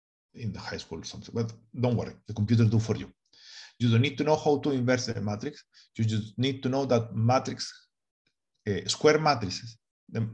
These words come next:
matrix can be inverted. They have to be square, and they have to be good. Uh, not always, but, but, uh, in all the cases that we will care, they will be, uh,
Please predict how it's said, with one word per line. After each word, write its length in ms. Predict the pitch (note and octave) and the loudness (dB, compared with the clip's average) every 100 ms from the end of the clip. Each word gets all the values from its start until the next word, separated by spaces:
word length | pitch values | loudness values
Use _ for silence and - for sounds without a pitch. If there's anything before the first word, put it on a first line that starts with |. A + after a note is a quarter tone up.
| - | -10
matrix 380 | - C#3 D#3+ E3 | -2 0 0 2
can 120 | D#3 | 2
be 240 | D3 C#3+ D3+ | 2 0 0
inverted. 460 | A#2 G#2 - - - - - - - _ - | 2 2 0 -14 -18 -20 -20 -20 -20 _ -2
They 80 | |
have 120 | C3 C3+ | 0 4
to 60 | |
be 80 | C#3 | 4
square, 380 | B2+ D#3+ G#2+ - - _ _ _ _ _ _ A2 | 4 4 4 0 -16 _ _ _ _ _ _ -4
and 100 | G#2+ | -2
they 60 | |
have 240 | A2 - - _ _ _ _ _ _ - | -2 -4 -8 _ _ _ _ _ _ -4
to 60 | A#2+ | 2
be 460 | B2+ B2+ A#2 - _ _ _ _ B2 | 4 4 2 -4 _ _ _ _ 2
good. 260 | B2 A2+ - _ | 4 4 -2 _
Uh, 300 | A#2+ A#2+ A#2+ A#2+ - | -4 -2 -4 -6 -10
not 320 | - B2+ C#3 C3+ | -2 0 2 6
always, 400 | C3 G2 F#2 - | 6 6 2 0
but, 200 | A#2+ A2+ - _ _ - - - _ | 0 0 -2 _ _ -20 -20 -20 _
but, 360 | A#2 A2 A2 G2+ | -2 2 2 2
uh, 560 | - G#2+ G2 G2 F#2+ - - | -4 -4 -2 -4 -4 -8 -2
in 140 | A#2 | 0
all 120 | C#3 | 2
the 120 | D3+ D3 | 2 4
cases 320 | D#3+ D#3+ D3+ | 2 2 2
that 140 | C#3 | 2
we 140 | C#3 C#3 | 2 0
will 180 | C#3 | 0
care, 360 | C3+ D#3 F#3 - _ _ _ _ _ _ _ _ _ _ _ A#2 | 0 -2 -2 -8 _ _ _ _ _ _ _ _ _ _ _ 0
they 80 | |
will 200 | A2 G#2 | 2 2
be, 480 | G2+ G#2 G2 F#2 - _ A#2+ | 2 0 0 -4 -10 _ -10
uh, 480 | G#2 F#2+ F#2 - | -8 -8 -8 -10